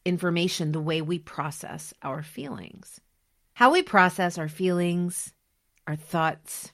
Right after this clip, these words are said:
we all have certain tendencies, for sure, from the womb.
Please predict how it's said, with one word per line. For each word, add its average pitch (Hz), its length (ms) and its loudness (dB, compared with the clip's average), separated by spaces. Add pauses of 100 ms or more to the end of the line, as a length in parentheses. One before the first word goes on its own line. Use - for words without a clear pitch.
(460)
we 202 160 2
all 220 160 8
have 214 240 2
certain 180 260 -2
tendencies, 160 760 -8 (100)
for 254 140 -12
sure, 233 460 -8
from 233 240 0
the 226 100 4
womb. 151 340 -2